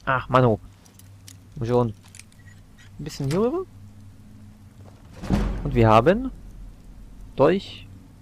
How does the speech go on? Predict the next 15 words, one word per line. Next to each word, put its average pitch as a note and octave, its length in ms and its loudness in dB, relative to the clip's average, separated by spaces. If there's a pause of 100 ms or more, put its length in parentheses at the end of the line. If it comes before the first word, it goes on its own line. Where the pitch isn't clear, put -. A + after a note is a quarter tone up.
(100)
Geld D#3 400 0
und C3+ 200 -10
Ring C#3+ 140 -4
des C3+ 160 -8
Blancs C#3 380 0
und A2+ 160 -10 (960)
Drachenplattenhelm. A#2+ 1500 2 (1160)
Episch, F3 560 -4
aber... C#3 560 -2 (2500)
Wir B2 120 -4
schmeißen D#3 400 -4
hier E3+ 40 -4
mal E3 160 2
das D#3 140 0
ganze, F3+ 280 0